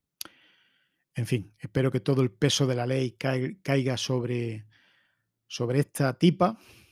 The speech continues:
que de luego se lo merece bien merecido. Pero no os lo perdáis, es que tenemos declaraciones ahí de la ministra Irene Montero, que lo han publicado, por lo visto, en el Boletín Oficial de Estado, diciendo que las mujeres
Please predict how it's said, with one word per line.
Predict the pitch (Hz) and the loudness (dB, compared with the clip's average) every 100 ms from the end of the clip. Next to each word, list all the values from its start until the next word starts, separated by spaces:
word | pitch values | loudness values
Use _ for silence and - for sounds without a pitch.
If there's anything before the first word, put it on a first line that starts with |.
| _ _ _ | _ _ _
que | 131 | -14
de | 117 | -8
luego | 127 135 | -6 -2
se | 147 | -2
lo | 135 | -2
merece | 117 120 135 - 131 | -4 -6 -6 -2 -2
bien | 131 135 | -2 -2
merecido. | 127 120 110 - 104 101 _ _ _ _ _ _ _ _ _ _ _ _ _ _ _ _ _ _ _ _ _ _ _ - | -4 -8 -12 -14 -20 -20 _ _ _ _ _ _ _ _ _ _ _ _ _ _ _ _ _ _ _ _ _ _ _ -12
Pero | 131 | -8
no | 135 147 | -2 2
os | |
lo | 156 | 4
perdáis, | 151 135 156 170 127 113 _ _ _ | 2 0 2 0 -2 -10 _ _ _
es | 123 | -12
que | 143 | -10
tenemos | 135 139 151 139 | -6 -4 -2 2
declaraciones | 147 - 139 135 127 - 139 139 143 143 127 | 0 0 -2 -2 -4 -4 0 2 2 0 -2
ahí | 139 139 147 147 | -2 -2 0 2
de | 143 | 2
la | 143 | 0
ministra | 139 139 156 - - 151 143 | 0 4 2 2 -2 0 2
Irene | 139 135 147 147 | 0 0 0 0
Montero, | 151 147 143 131 165 160 156 196 233 _ _ _ _ _ _ | 0 0 -2 0 2 4 2 -2 -6 _ _ _ _ _ _
que | - 120 | -14 -10
lo | 113 | -6
han | 127 | -6
publicado, | - 143 131 120 139 139 | 0 2 2 0 0 0
por | 135 | -2
lo | 135 | -2
visto, | 151 156 147 | -2 -2 -4
en | |
el | 127 | -4
Boletín | 117 113 113 123 | -6 -8 -8 -8
Oficial | 127 127 123 131 | -6 -6 -4 -4
de | 135 | -4
Estado, | 123 151 156 | -4 -2 -2
diciendo | 131 139 147 156 | -4 -6 -4 -4
que | 139 | -6
las | 127 | -8
mujeres | 117 113 - 139 147 180 | -10 -12 -4 0 0 -2